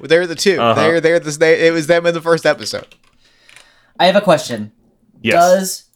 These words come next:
Speaker 3: the dragon count?
Speaker 2: Does Shenron count?
Speaker 1: Here, here,
Speaker 2: Interesting
Speaker 1: I'm gonna,
Speaker 2: question.
Speaker 1: I'm gonna, I'm gonna, I'm gonna,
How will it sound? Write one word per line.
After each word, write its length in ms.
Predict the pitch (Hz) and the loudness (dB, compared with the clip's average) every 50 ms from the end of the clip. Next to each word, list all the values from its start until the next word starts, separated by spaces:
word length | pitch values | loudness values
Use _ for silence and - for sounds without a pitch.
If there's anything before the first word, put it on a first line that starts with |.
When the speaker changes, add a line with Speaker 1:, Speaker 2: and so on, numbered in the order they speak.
| _ _ _ _ _ _ | _ _ _ _ _ _
Speaker 3:
the 100 | 135 143 | -8 -8
dragon 460 | 139 143 151 147 143 135 127 117 113 | -2 0 2 2 2 0 -2 -6 -8
count? 320 | - - 120 104 90 - - _ _ _ _ _ _ _ _ _ _ _ _ _ _ _ _ _ _ _ _ _ _ _ _ _ _ _ _ | -6 -4 -6 -6 -6 -8 -16 _ _ _ _ _ _ _ _ _ _ _ _ _ _ _ _ _ _ _ _ _ _ _ _ _ _ _ _
Speaker 2:
Does 260 | - 113 143 180 190 175 | -2 2 4 4 4 2
Shenron 800 | - - - 160 151 160 160 156 156 160 165 170 165 156 131 - | 2 2 2 2 2 2 2 4 4 4 4 2 0 -2 -6 -6
count? 460 | - 170 185 202 220 208 131 - - - - | -4 -2 0 2 2 0 -2 -4 -10 -6 0
Speaker 1:
Here, 80 | 202 254 | 2 2
here, 80 | 294 311 | 2 2
Speaker 2:
Interesting 500 | - - - 247 226 220 208 - - 180 | 0 -2 0 2 4 4 4 2 2 0
Speaker 1:
I'm 140 | 208 185 170 | 0 2 2
gonna, 160 | 247 240 220 | 2 2 2
Speaker 2:
question. 280 | 180 160 139 123 - 170 | 2 2 0 2 0 0
Speaker 1:
I'm 140 | 196 214 202 | -2 0 0
gonna, 240 | 214 196 180 165 - 151 | 0 0 0 0 0 -2
I'm 160 | 160 185 196 | -2 -2 -2
gonna, 320 | 185 185 175 165 156 143 - | -2 -2 0 0 -2 -2 -2
I'm 220 | 143 151 160 160 | -2 -2 -2 -2
gonna, 480 | 156 170 160 156 147 139 135 131 127 | -2 -2 -2 -2 -2 -4 -4 -6 -8